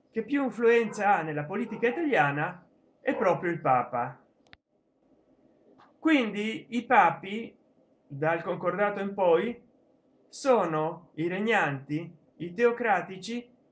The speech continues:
che più influenza hanno avuto nelle questioni dello Stato italiano, prima nella monarchia e poi nella Repubblica.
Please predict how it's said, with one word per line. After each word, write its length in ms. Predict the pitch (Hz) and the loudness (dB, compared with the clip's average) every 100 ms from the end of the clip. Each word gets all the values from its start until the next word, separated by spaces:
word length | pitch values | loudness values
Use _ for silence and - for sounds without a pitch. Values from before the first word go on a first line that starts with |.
| _ | _
che 160 | 220 208 | -6 -2
più 420 | 269 277 226 202 _ _ _ | -2 0 -2 -6 _ _ _
influenza 720 | 214 220 240 262 226 202 220 | -8 -4 -2 0 -2 0 0
hanno 220 | 220 214 | 0 -2
avuto 720 | 214 240 233 240 254 247 - _ _ _ _ _ - | -4 -4 -4 2 2 0 -10 _ _ _ _ _ -6
nelle 260 | 208 226 | -2 0
questioni 500 | 220 220 220 226 240 | 0 -2 0 0 0
dello 220 | 214 170 147 | -2 -4 -4
Stato 280 | 160 165 | -4 -4
italiano, 760 | 160 143 143 156 127 117 117 - _ _ _ _ _ | -4 -2 2 2 0 -6 -12 -16 _ _ _ _ _
prima 320 | 208 247 254 | -4 0 0
nella 240 | 202 185 208 | 0 -2 -2
monarchia 560 | 233 277 285 180 165 | 0 -2 -2 -4 -2
e 40 | 180 | -2
poi 180 | 170 | -2
nella 220 | 170 147 135 | -2 0 -2
Repubblica. 800 | 135 135 120 120 - 127 131 | -2 -8 -8 -8 -6 -6 -6